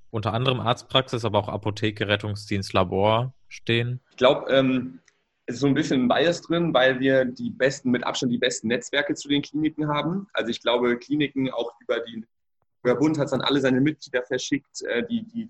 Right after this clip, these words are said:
Speaker 2: Krankenhausgesellschaft, Bundesärztekammer. Dadurch sind wir schon viel an die Kliniken ran und da war natürlich auch so primär auch von der Öffentlichkeit und von, wahrscheinlich auch von der Realität der größte Bedarf, weil Arztpraxen haben ja eher zurückgeschaltet. Und, ähm, in den gesamten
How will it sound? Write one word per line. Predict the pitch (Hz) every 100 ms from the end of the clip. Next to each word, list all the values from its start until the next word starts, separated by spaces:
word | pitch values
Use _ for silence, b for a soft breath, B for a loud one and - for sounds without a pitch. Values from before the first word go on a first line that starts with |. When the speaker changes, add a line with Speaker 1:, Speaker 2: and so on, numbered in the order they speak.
| -
Speaker 2:
Krankenhausgesellschaft, | 131 143 127 127 131 123 123 - 120
Bundesärztekammer. | 131 123 - 131 - - 123 120 - b _
Dadurch | - 131
sind | 131 139
wir | 127
schon | - 135 135
viel | - 139 151
an | 127
die | 120
Kliniken | 120 131 143 139 123 120 113 - _ -
ran | 110 131 160
und | 123
da | 113
war | 120 123
natürlich | 127 135 123 -
auch | 117
so | - 117
primär | - 135 113
auch | 113
von | -
der | 107
Öffentlichkeit | 120 139 127 123 117
und | 110
von, | 107 107 107
wahrscheinlich | 101 107 117 123
auch | 107
von | 107
der | 104
Realität | 104 107 - 120
der | 107
größte | 110 110 104
Bedarf, | 98 104 110 -
weil | -
Arztpraxen | 104 - 110 - 113
haben | 113
ja | 101
eher | 110
zurückgeschaltet. | 107 - 123 123 - 120 123 131 - _ _ _
Und, | _ 127 127 -
ähm, | 117 120
in | - 101
den | 120 113
gesamten | 110 120 - 120 117 120